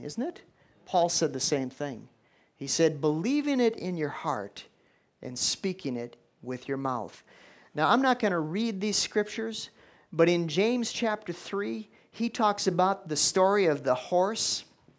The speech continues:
and how they put a bit in its mouth. And that bit, even a small bit in a horse's mouth, can control the horse and make it go anywhere the rider wants it to go. How is it? By putting pressure on the tongue. Then he goes on, he tells another example. He says, "And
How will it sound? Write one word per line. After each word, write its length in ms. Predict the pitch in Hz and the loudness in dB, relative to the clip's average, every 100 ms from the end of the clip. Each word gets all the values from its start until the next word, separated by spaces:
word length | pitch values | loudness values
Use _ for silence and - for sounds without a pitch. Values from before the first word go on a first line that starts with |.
| _ - | _ -12
and 100 | 139 | -6
how 140 | 139 156 | -2 0
they 120 | 147 | 0
put 200 | - 165 | 0 -4
a 40 | |
bit 260 | 127 180 202 | 0 -2 -2
in 80 | 202 | -4
its 200 | 208 202 | -4 -2
mouth. 460 | 156 117 - - _ - - - | -2 -2 -6 -16 _ -20 -18 -6
And 160 | 151 165 | 0 0
that 320 | 190 156 139 | 0 -2 0
bit, 360 | 240 190 - - _ _ - - 156 | 2 2 -4 -20 _ _ -20 -12 -6
even 200 | 208 180 | -4 0
a 40 | |
small 480 | 156 - 175 196 226 | 0 0 2 0 2
bit 420 | 185 190 - - _ _ _ - | 2 2 0 -10 _ _ _ -6
in 100 | 147 | -4
a 60 | |
horse's 420 | 135 165 170 185 180 | -2 -2 -2 -2 0
mouth, 300 | 156 127 - | 2 2 0
can 140 | 143 | -10
control 440 | - 139 - 151 | -10 -12 -6 -4
the 80 | 160 | -4
horse 340 | 156 151 131 - | -4 -4 -4 -6
and 80 | |
make 160 | 131 135 | -6 -6
it 120 | 143 | -6
go 300 | 139 139 139 - | -2 -2 -2 -8
anywhere 400 | 139 139 139 139 | -8 -4 -4 -4
the 120 | 135 | -4
rider 440 | 127 135 139 139 | -6 -4 -4 -6
wants 320 | 131 127 131 - | -8 -10 -10 -8
it 120 | - | -8
to 80 | 123 | -6
go. 340 | 135 143 90 - - - | -6 -6 -8 -18 -20 -6
How 240 | 160 160 | 0 2
is 140 | 170 175 | 2 0
it? 140 | 196 | 0
By 140 | 147 | 0
putting 280 | 139 175 151 | 0 -4 -6
pressure 440 | 131 165 151 151 131 | -6 -8 -6 -6 -6
on 80 | |
the 80 | 123 | -6
tongue. 380 | 120 156 131 107 _ _ - - - - | -8 -8 -8 -14 _ _ -20 -20 -20 -2
Then 140 | 165 | 2
he 140 | 185 175 | 2 2
goes 280 | 175 180 170 | 2 4 4
on, 200 | 185 196 | 4 2
he 60 | |
tells 280 | 165 196 185 | 0 2 2
another 320 | 185 202 190 | 2 2 0
example. 440 | 160 135 147 147 160 | 0 0 0 0 -4
He 80 | |
says, 280 | 151 170 156 | -2 -2 -2
"And 120 | 165 | -2